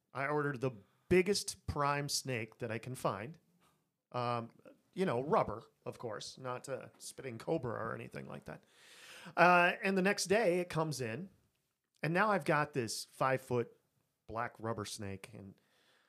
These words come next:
I'm trying to figure out how I can prank him. And so I get some clear fishing line. I attach it to his rollout chair. And when he rolls his chair out, the snake pops up, right? That's the,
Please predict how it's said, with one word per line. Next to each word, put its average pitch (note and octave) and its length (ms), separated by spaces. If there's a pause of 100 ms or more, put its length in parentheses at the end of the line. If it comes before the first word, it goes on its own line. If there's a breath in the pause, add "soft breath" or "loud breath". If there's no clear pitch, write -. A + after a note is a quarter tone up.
(480)
I'm A2+ 140
trying F#3 240
to D#3 40
figure C#3+ 280
out B2+ 140
how C3 180
I A#2 60
can A2+ 160
prank D#3 320
him. - 140 (960)
And D#3 120
so F3+ 420 (800)
I C#3 80
get D#3 160
some C#3 220
clear D#3 300
fishing B2+ 460
line. G2+ 360 (420)
I B2 120
attach C#3+ 540
it - 240
to C3 220
his A#2+ 320 (180)
rollout B2+ 460
chair. F#2+ 400 (800)
And B2+ 180
when B2+ 100
he B2 100
rolls A2+ 340
his C#3+ 120
chair G2+ 320
out, G2+ 220
the G2 240 (140)
snake B2 420 (180)
pops - 340
up, - 280 (720)
right? D#3+ 240
That's C3 260
the, G#2+ 220